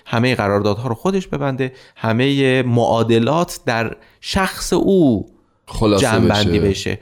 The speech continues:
Speaker 2: بله.
Speaker 1: ببینید، یک مثال خیلی ساده برای شما بزنم. شاه میاد، اه، یک سپهبد باهایی رو که الان اسمش هم یادم نیست،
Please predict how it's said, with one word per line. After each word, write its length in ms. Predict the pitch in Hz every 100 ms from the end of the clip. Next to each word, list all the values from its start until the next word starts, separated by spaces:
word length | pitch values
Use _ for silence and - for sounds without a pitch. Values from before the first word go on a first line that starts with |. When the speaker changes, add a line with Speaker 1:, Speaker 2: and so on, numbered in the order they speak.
| 123 92
Speaker 2:
بله. 100 | 90 214
Speaker 1:
ببینید، 260 | 208 180
یک 200 | 208 208
مثال 340 | 156 147 175 180
خیلی 220 | 185 170
ساده 280 | - 117 110
برای 160 | 95
شما 200 | - 98
بزنم. 400 | 95 98 95 92 - _
شاه 480 | - 220 185 175 - - _ _
میاد، 840 | - 147 147 156 185 151 131 - -
اه، 300 | 131 127 123 - - - - - _ _ _ _ _ -
یک 140 | 175
سپهبد 680 | - 165 127 123 - 143 135
باهایی 580 | - 117 113 110 101 131
رو 120 | 113
که 220 | - 104 -
الان 280 | - 104 98
اسمش 300 | 107 - 107
هم 120 | 101
یادم 320 | 101 98 95 98
نیست، 400 | 143 135 -